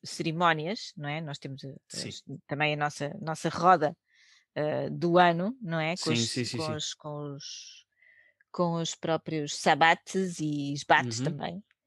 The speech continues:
Speaker 1: de alguma forma.
Speaker 2: Sim.
Speaker 1: Ahm, essas oito festas, algumas delas no druidismo não existiam, existiram, passaram a existir com, com, com
Speaker 2: Com o
Speaker 1: esta,
Speaker 2: Wicca,
Speaker 1: com,
Speaker 2: sim.
Speaker 1: com, com o Wicca, não é?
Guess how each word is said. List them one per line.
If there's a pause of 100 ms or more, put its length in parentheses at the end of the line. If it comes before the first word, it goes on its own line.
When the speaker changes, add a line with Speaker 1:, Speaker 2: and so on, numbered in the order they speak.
(240)
Speaker 1:
de
alguma
forma. (320)
Speaker 2:
Sim.
Speaker 1:
Ahm, (160)
essas
oito
festas,
algumas
delas
no
druidismo
não
existiam,
existiram,
passaram
a
existir
com,
com,
com
Speaker 2:
Com
o
Speaker 1:
esta,
Speaker 2:
Wicca,
Speaker 1:
com,
Speaker 2:
sim.
Speaker 1:
com,
com
o
Wicca,
não
é?